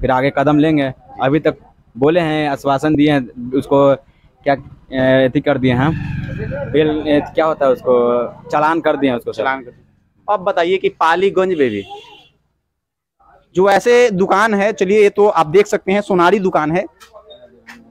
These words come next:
Speaker 2: अब मान के चलिए सूचना के अनुसार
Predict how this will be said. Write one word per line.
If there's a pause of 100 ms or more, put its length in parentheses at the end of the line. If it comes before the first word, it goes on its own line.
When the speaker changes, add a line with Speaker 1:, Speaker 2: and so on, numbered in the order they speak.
(920)
Speaker 2:
अब
मान
के
चलिए (360)
सूचना
के
अनुसार